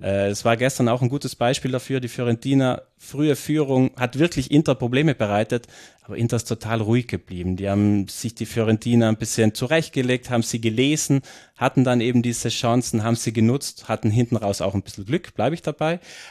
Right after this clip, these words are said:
Aber du siehst eben, wenn eine Mannschaft, wenn ein Spieler Selbstvertrauen hat, und ich finde, Lautaro ist da immer ein wunderbares Beispiel. Es gibt einen Lautaro mit Selbstvertrauen und einen ohne. Und jetzt siehst du, der <laughs> weiß, was er tut,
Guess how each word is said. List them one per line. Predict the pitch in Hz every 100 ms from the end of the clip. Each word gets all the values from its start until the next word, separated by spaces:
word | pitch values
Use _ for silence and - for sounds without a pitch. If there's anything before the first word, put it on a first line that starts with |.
| - -
Aber | 101 113 110 - _ -
du | 113
siehst | - 131 - -
eben, | 120 123
wenn | 107
eine | 107
Mannschaft, | 98 104 127 - 120 - -
wenn | 104
ein |
Spieler | 107 - 120 127 120
Selbstvertrauen | - 104 120 - 113 - 107 113 107
hat, | 110 -
und | - 95 98 -
ich | 107 -
finde, | 113 107
Lautaro | 101 101 113
ist | 123 -
da |
immer | 107 107
ein | 104
wunderbares | 120 107 101 101 -
Beispiel. | 101 117 - 104
Es | -
gibt | 113
einen | 110
Lautaro | 104 104 113 113
mit | 110 139
Selbstvertrauen | 131 120 - 107 110 110
und | 104
einen | 101 107
ohne. | 107 120 101 - - - - -
Und | 98 101
jetzt | 101 -
siehst | 107 101 -
du, | 104 101 - -
der | 92 120
<laughs> |
weiß, | 110 117 -
was | 107
er | 110 -
tut, | 110 107